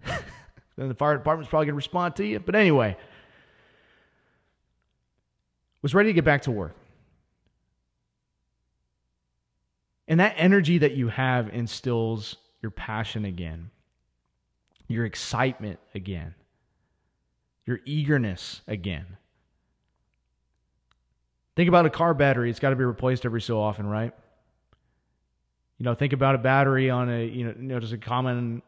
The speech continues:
electrical unit or something that requires electricity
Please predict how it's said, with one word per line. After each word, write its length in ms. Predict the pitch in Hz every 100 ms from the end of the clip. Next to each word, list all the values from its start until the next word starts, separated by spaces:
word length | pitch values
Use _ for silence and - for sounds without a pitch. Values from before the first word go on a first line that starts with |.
| _ -
electrical 420 | 127 127 135 120
unit 360 | 110 110 98 107
or 160 | 110
something 300 | 110 123 127
that 80 | 120
requires 480 | 120 - 117 120 117
electricity 640 | 113 113 127 120 104 82